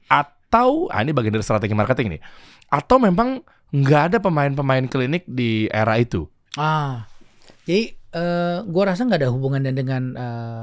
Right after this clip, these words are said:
Speaker 2: nggak, tidak berhubungan secara langsung dengan karir gua di musik ya, gua rasa ya.
Speaker 1: Kan gede juga
Speaker 2: Karena,
Speaker 1: namanya.
Speaker 2: ya tapi kan pada at the end lo nggak akan menyerahkan badan lo buat dipotong-potong hanya karena dia terkenal.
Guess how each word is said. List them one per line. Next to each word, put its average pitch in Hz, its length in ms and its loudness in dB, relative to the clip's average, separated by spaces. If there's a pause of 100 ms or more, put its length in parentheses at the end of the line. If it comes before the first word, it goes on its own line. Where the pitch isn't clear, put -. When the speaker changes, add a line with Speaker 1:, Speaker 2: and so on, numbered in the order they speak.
Speaker 2:
nggak, 151 220 -4
tidak 190 240 2
berhubungan 175 380 4
secara 156 260 -2
langsung 147 400 -2
dengan 143 240 -6
karir 139 320 -4
gua 135 100 -2
di 131 120 -4
musik 127 340 -6
ya, 107 140 -10
gua 117 200 -6
rasa 123 300 -4
ya. 80 200 -10 (100)
Speaker 1:
Kan 135 180 0
gede 98 240 -4
juga 120 240 -2
Speaker 2:
Karena, 180 160 0
Speaker 1:
namanya. 98 240 -2 (120)
Speaker 2:
ya 151 120 -4
tapi 143 180 -4
kan 202 140 0
pada 165 160 -2
at 143 180 -2
the 160 120 -4
end 202 180 2
lo 226 480 -2
nggak 147 180 -6
akan 147 160 -2
menyerahkan 147 380 0
badan 139 240 0
lo 156 120 0
buat 143 200 -2
dipotong-potong 139 560 -4
hanya 143 240 -2
karena 131 360 -6
dia 131 160 -4
terkenal. 131 600 -8